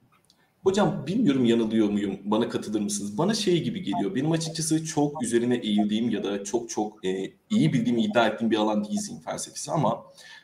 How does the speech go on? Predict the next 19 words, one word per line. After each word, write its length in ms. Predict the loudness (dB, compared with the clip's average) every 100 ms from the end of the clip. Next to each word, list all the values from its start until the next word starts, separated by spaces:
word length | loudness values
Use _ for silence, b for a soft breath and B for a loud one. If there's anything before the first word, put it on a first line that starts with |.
| b _
belli 400 | 4 4 6 2
türden 540 | 0 2 4 2 -2
farklı 380 | 2 2 2 -4
soru-, 400 | -4 0 0 0
sorularla 500 | -2 -2 4 4 4
arasında 380 | 2 0 0 0
bir 60 | -2
ilişki 320 | -4 -4 0
varmış 360 | 2 2 -2
gibi 140 | -8 -12
geliyor. 240 | -8 -2
Mesela 340 | -2 2 0 0
biz 140 | -2
insan 480 | 0 2 2 0 2
nedir 300 | 2 0 -2
diye 140 | -4 -4
sorduğumuzda 760 | -6 -2 -2 -2 -2 0 -2
ister 340 | -4 -4 -2
istemez 420 | -2 -4 -4 -4